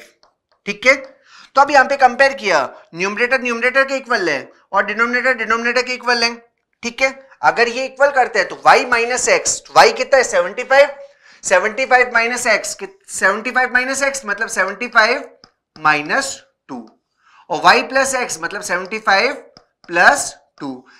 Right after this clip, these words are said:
सेवेंटी फ़ाइव माइनस टू कितना होता है? सेवेंटी थ्री। सेवेंटी फ़ाइव प्लस टू कितना होता है? सेवेंटी सेवन। तो सेवेंटी थ्री upon सेवेंटी सेवन will be correct answer।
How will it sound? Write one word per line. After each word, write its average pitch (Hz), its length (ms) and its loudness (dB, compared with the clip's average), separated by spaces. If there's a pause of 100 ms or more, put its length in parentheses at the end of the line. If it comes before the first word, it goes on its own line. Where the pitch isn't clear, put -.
(120)
सेवेंटी 208 320 -2
फ़ाइव 240 240 0
माइनस 233 300 -6
टू 254 80 -14
कितना 240 240 0
होता 220 140 0
है? 160 60 -4
सेवेंटी 214 340 -4
थ्री। 269 280 -6
सेवेंटी 190 340 -4
फ़ाइव 226 240 0
प्लस 240 220 -4
टू 247 100 -14
कितना 233 220 -4
होता 214 140 -2
है? 160 80 -2
सेवेंटी 240 300 -4
सेवन। 254 320 -2 (240)
तो 185 80 -12
सेवेंटी 190 380 -6
थ्री 220 220 -10
upon 214 240 -6
सेवेंटी 214 300 -6
सेवन 214 200 -8
will 208 140 -12
be 214 140 -10
correct 214 240 -2
answer। 202 400 2